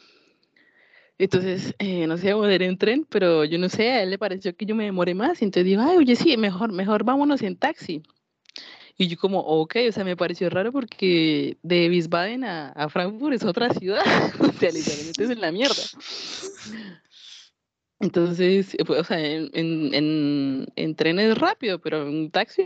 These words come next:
un ojo de la cara, ¿no? Entonces, pues, nos fuimos en taxi, el man todo preocupado de que yo no me hubiera <laughs> quedado allá con él un día. No, yo ya estaba harta, la verdad,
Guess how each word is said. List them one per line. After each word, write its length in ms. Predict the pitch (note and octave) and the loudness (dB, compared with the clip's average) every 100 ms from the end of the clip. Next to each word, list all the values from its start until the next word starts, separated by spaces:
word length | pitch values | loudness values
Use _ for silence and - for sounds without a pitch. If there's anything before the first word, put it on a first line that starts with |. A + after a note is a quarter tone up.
| G4+ | 2
un 140 | D#4 G3 | 2 2
ojo 180 | G#3 | 2
de 80 | A3+ | 2
la 160 | D#3+ C#3 | 0 -2
cara, 300 | - C4+ D3+ | -2 -2 -2
¿no? 160 | F3 C4+ _ _ _ _ _ | -6 -12 _ _ _ _ _
Entonces, 440 | E3 E3 - F3 F#3 | -8 -6 -4 -4 -4
pues, 220 | - F3 D#3+ | -4 -4 -2
nos 120 | D#3 | -2
fuimos 260 | E3 F3 | 0 2
en 120 | G3 E3 | 0 0
taxi, 300 | F3 G#3 A3+ | -4 0 0
el 60 | |
man 160 | F#3 D#3+ | 0 0
todo 180 | F#3 F3+ | 2 2
preocupado 340 | G3+ F#3 - | 0 0 -2
de 60 | B2 | -2
que 140 | - | 0
yo 80 | F3+ | 0
no 100 | F#3+ | 2
me 100 | A3 | 2
hubiera 220 | A#3+ D4+ | 2 0
<laughs> 0 | |
quedado 380 | - - - - | 2 4 6 6
allá 240 | D4 C4+ - D#4 | 4 2 -2 -4
con 120 | - B3+ | -2 -2
él 180 | C4+ B3 | -4 -6
un 140 | A#3+ | -8
día. 240 | A3 G3+ F#3 | -2 -2 -2
No, 120 | F3 | -8
yo 120 | F3+ D#3 | -8 -4
ya 120 | D#3+ | -4
estaba 260 | - C#3+ | -2 -4
harta, 320 | - - - - | -2 -4 -4 -4
la 140 | - | -4
verdad, 260 | - - | -8 -8